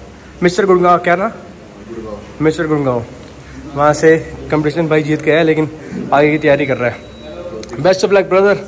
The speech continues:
Speaker 1: जरा दिखो ये एब्स हो जाए, एब्स हो जाए। ये <laughs> Nice bro, nice। तो भाई कोई भी field में आप इस, अगर इस field में हो ना, आप कोई भी goal achieve करना चाहते हो तो आपको इतनी मेहनत करनी पड़ेगी, तभी वो गोल, goal achieve होगा, वरना तो फिर आप बैठे रहो।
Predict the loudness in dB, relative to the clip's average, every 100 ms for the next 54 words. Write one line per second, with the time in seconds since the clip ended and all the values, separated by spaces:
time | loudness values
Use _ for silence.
0 | -12 -12 -2 0 2 4 4 4 4 0
1 | 2 2 2 0 -2 -4 -4 -8 -20 -20
2 | -20 -16 -8 -4 0 0 -2 -4 -8 -12
3 | -12 -8 -8 -8 -10 -20 -20 -20 -20 -12
4 | -4 -4 -2 -4 -4 -6 -6 -10 -14 -16
5 | -16 -18 -20 -20 -20 -10 2 4 4 4
6 | 2 2 -2 4 4 4 2 -4 -2 2
7 | 0 0 -2 -2 -2 -2 -2 -2 -2 -4
8 | -2 -2 -2 -2 -2 -2 -4 -4 -4 -4
9 | -4 -4 -6 -6 -6 -6 -6 -8 -20 -20
10 | -20 -20 -14 -6 -2 -2 0 -4 -4 -6
11 | -4 -4 -4 -6 -8 -10 -8 -6 -4 -4
12 | -6 -4 -2 -4 -2 2 2 2 -2 -8
13 | -6 -6 -4 -4 -2 -2 -2 -4 -2 -2
14 | -2 -6 -6 -8